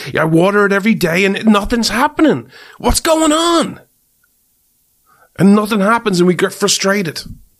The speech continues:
And then all of a sudden, a little sprout breaks the soil. It sprouts its little head up. And then it grows. And depending on what you've planted, whether it's a little plant or a vegetable,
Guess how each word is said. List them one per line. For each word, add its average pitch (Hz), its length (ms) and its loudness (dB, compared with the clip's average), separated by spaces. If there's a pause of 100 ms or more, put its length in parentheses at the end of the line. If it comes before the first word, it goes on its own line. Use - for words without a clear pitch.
(1400)
And 131 100 0
then 143 120 2
all 165 180 2
of 175 60 0
a 165 40 2
sudden, 147 540 -2 (1400)
a 113 80 0
little 135 200 0
sprout 135 600 -2
breaks 127 280 0
the - 120 -4
soil. 113 420 -2 (1160)
It 107 140 -6
sprouts - 500 -2
its 127 200 -2
little 131 180 0
head 117 240 -2
up. - 300 -2 (1120)
And 120 120 2
then 127 140 4
it 127 100 0
grows. 120 680 0 (760)
And 120 120 2
depending 156 440 0
on 139 100 4
what 147 180 0
you've 139 220 2
planted, 131 440 0
whether 120 240 2
it's 113 160 -2
a 113 80 -2
little 117 220 0
plant 131 600 0
or 110 140 2
a 104 60 0
vegetable, 127 680 -4